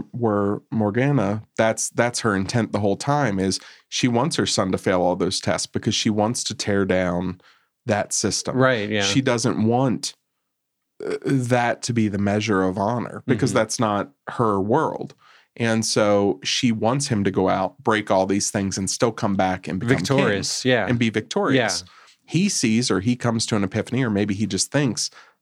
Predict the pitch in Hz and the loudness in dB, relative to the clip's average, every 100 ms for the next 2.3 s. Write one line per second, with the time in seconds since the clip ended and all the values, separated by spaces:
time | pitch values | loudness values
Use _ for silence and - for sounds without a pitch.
0 | - 113 107 104 98 - - 98 95 95 | -4 -2 0 0 0 -2 -4 0 0 0
1 | 123 143 127 95 98 92 135 151 95 92 | 0 0 0 -2 -6 -2 -2 0 -2 0
2 | 101 92 - | 0 0 -4